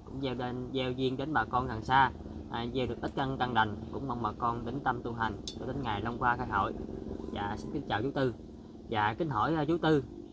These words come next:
thì, à, qua, đã bước qua năm Mẹo rồi,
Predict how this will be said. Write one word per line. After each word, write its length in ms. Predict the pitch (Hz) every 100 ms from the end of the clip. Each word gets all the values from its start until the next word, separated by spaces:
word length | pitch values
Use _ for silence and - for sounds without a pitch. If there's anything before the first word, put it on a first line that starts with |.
| -
thì, 240 | 110 110
à, 320 | 110 107 107
qua, 500 | 107 127 139 135 131 123 - -
đã 300 | 92 113 156
bước 160 | 180 160
qua 140 | 135
năm 180 | 131 127
Mẹo 180 | 113 120
rồi, 320 | 113 104